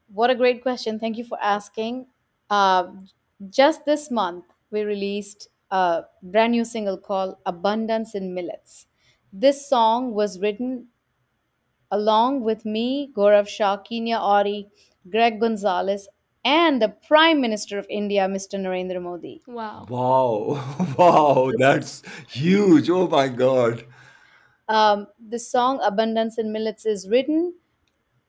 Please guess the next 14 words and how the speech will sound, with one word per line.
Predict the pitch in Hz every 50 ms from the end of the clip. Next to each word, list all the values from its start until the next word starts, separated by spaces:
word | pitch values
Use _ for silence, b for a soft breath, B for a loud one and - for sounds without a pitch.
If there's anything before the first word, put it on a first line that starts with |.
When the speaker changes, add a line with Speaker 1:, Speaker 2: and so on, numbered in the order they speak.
| _ _
Speaker 1:
with | 190 180 220 214 220 -
a | 233 220 220 -
cause | - - - 233 220 220 240 254 269 277 247 - - - -
and | 220 208 208
a | 208
goal | 196 180 170 220 220 220 226 247 254 269
in | 294 311 311
mind, | 277 220 190 180 180 196 214 208 196
which | 196 247 285 277 -
is | 220 202 208 240 262 - - - _ _
to | - 220 208
help | 196 - 208 247 277 320 330 - _ _ _ _
end | - 220 226 240 254 254 254
hunger | - - - 233 226 226 214 190 208 208 196 -